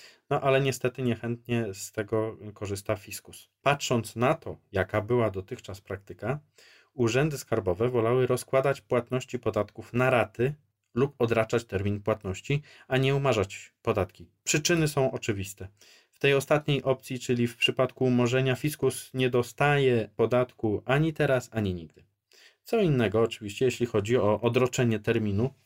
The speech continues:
i rozłożenie na raty. Przepisy wskazują na dwie podstawowe przesłanki ulg w spłacie zobowiązań podatkowych.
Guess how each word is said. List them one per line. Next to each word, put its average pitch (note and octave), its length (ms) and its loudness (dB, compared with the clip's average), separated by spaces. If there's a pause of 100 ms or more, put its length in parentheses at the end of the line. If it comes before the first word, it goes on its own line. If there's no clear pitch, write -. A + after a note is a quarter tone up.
(320)
i E3 140 2
rozłożenie A2+ 760 0 (420)
na A#2 120 2
raty. F#2 300 -2 (1400)
Przepisy E3+ 420 0
wskazują C#3 460 0
na A#2+ 120 2
dwie C3+ 220 -2
podstawowe A#2 600 -2
przesłanki B2 1040 0 (120)
ulg A2+ 520 0
w - 60 -20
spłacie G#2 380 -2
zobowiązań F#2+ 720 -4 (120)
podatkowych. F#2+ 540 -8